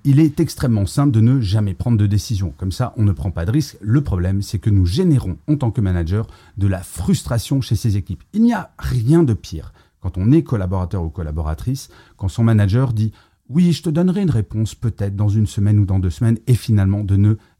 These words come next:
jamais prendre de décision. L'un des rôles les plus fondamentaux d'un manager, c'est de prendre des décisions et de les assumer. Et le deuxième pilier, selon moi, du courage managérial, c'est de savoir défendre ses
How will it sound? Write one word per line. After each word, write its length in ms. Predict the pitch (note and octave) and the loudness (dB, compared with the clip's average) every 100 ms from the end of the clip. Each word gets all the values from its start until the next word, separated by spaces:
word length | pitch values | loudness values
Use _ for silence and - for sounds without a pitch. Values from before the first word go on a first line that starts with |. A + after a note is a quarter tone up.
| - | -6
jamais 540 | F2+ F#2+ A#2+ A2 G#2+ _ | -2 0 2 2 0 _
prendre 300 | - A#2 F#2+ | -4 -2 0
de 100 | F2+ | 0
décision. 440 | F2+ F2+ - E2 D2+ _ - - _ | 0 -4 -6 -8 -10 _ -20 -20 _
L'un 320 | C#3+ F#3 B3 | 0 0 2
des 160 | A#3+ D#3+ | 4 2
rôles 320 | - D#2 - _ | 2 -4 -10 _
les 120 | - G2+ | -10 -6
plus 180 | - | 0
fondamentaux 840 | A#2+ - C3+ C3+ C3+ C#3+ D3 F#3 - _ F2+ | 0 2 2 4 4 2 0 -6 -8 _ -8
d'un 80 | |
manager, 580 | F2 E2+ E2+ D#2+ C#2 - _ _ | -4 -2 -4 -6 -10 -14 _ _
c'est 400 | - - G3 F#3+ | -16 -4 0 0
de 140 | G#2 | -2
prendre 300 | F#2 A#2 A2 | -2 0 2
des 100 | F#2+ | 2
décisions 500 | F#2 F2 - E2+ G2 G#2+ - _ - | -2 -4 -4 -4 -4 -6 -14 _ -2
et 220 | D#3 F3 - | 0 0 -6
de 140 | G2+ | -2
les 280 | G#2 F#2+ E2+ | 0 0 0
assumer. 420 | G#2 - F2 D2+ - _ _ - | -4 -6 -10 -10 -12 _ _ 2
Et 40 | |
le 100 | E3 | 4
deuxième 440 | C3+ F#3+ F#3 F#3+ D#3+ | 4 4 2 2 2
pilier, 440 | - D3+ C#3 D3+ | 0 0 2 2
selon 300 | B2+ - F#2 | 0 -2 0
moi, 240 | G#2+ A#2+ G2+ | 2 2 0
du 100 | E2+ | -2
courage 360 | - G#2+ G2+ | -4 -2 -2
managérial, 680 | F2 F2+ E2+ F#2 G2+ B2 C#3 C#3+ _ _ | 0 0 0 0 -2 -2 -4 -6 _ _
c'est 160 | - A#2 | -8 -2
de 100 | A2+ | 0
savoir 460 | - D3 C3+ D3+ | 2 0 2 0
défendre 520 | C3 G#2+ - C#3+ G#2+ G2 | 0 -2 0 0 0 -2
ses 340 | - B2 - | -4 -6 -6